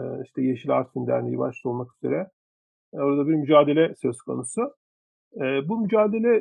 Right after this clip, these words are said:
e, aslında yani Türkiye'nin çok çeşitli yerlerinde maden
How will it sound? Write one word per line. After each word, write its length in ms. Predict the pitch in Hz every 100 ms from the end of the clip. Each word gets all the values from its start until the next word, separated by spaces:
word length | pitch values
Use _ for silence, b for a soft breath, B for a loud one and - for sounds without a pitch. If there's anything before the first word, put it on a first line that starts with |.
| - 185
e, 360 | 180 175 180
aslında 380 | 180 180 - 208
yani 160 | 190 190
Türkiye'nin 340 | 196 196 185
çok 180 | 190 -
çeşitli 260 | 175 - 190
yerlerinde 480 | 175 165 165 175
maden 520 | 196 170 170 180 175